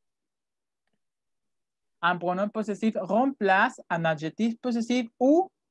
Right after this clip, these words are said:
pardon, rempla-, remplace un adjectif possessif plus un nom.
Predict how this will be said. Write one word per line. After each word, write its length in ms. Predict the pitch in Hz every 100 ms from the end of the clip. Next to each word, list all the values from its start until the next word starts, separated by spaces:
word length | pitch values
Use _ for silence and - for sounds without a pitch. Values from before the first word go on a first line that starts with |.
| _ _ _ _ _ -
pardon, 400 | 170 170 165 147 _ _ _ _ _ _ _ _ _ _ _
rempla-, 540 | 165 185 170 196 196 185
remplace 500 | 180 175 190 196 214
un 120 | 196
adjectif 420 | 180 170 170 214 -
possessif 440 | 220 196 185 233 - _
plus 400 | - 214 254 311 -
un 120 | 208
nom. 340 | 180 165 139